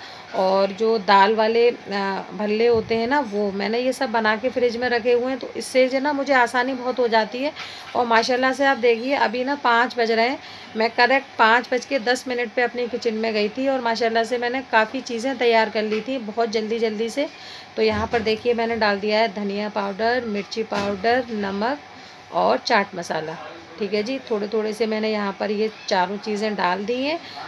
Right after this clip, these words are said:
अब बस थोड़ा सा पानी डाल के हम ये जो मसाले हैं ना, इनको हम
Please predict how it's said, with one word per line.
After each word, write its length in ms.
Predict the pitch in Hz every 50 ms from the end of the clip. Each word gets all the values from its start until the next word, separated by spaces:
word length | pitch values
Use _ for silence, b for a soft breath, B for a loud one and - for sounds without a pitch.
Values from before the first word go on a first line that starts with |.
| B -
अब 180 | - 202 180 -
बस 140 | - 226 - - -
थोड़ा 220 | 220 214 220 226 226
सा 120 | 240 240
पानी 300 | 208 220 202 190 196 202
डाल 260 | 185 208 190 185 190 180
के 200 | - 262 285 330 349 B B B B B B -
हम 160 | 190 196 196
ये 120 | 196 208
जो 140 | 196 226 233
मसाले 420 | 220 214 202 - 202 180 190 196
हैं 180 | 202 208 202 196
ना, 120 | 214 247 277
इनको 380 | - - 196 190 - - 208 208
हम 220 | 202 254 277 285